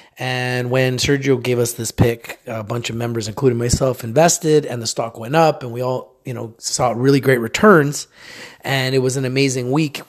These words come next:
with great returns for many members within our community. So the company that helped us get all those returns is called I G N G. That's the symbol. And there's another one doing a reverse R T O called Oils,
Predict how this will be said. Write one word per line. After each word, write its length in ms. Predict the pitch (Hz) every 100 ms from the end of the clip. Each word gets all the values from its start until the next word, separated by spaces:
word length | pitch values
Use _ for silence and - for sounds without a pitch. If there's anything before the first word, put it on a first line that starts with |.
| -
with 420 | 127 120 - -
great 220 | 123 143
returns 400 | 131 - 135 127
for 140 | - 120
many 280 | 139 151 165
members 440 | 143 135 127 110
within 240 | 117 127
our 100 | 120
community. 600 | 113 - 117 123 123 107 110
So 420 | - 113 110 107 - - -
the 60 | -
company 600 | - 156 - 147 143 135
that 400 | 117 117 113 - _ -
helped 320 | - 165 -
us 120 | 147
get 180 | - 131
all 120 | 131
those 180 | 127 120
returns 380 | 117 - 123 117
is 100 | 113
called 340 | - 120 113 - _
I 400 | 123 127 127 127 -
G 380 | 110 123 127 120
N 300 | - 117 110
G. 340 | 101 113 143 180
That's 240 | 127 117
the 80 | 107
symbol. 600 | - 135 139 170 - - _ - - - - -
And 200 | 120 123
there's 120 | 120
another 360 | 127 156 170
one 200 | 160 139
doing 200 | 131 135
a 80 | 127
reverse 320 | 117 123 120
R 200 | - 120
T 220 | 120 127 120
O 140 | 120
called 420 | 117 - 120 - -
Oils, 580 | 165 139 131 156 -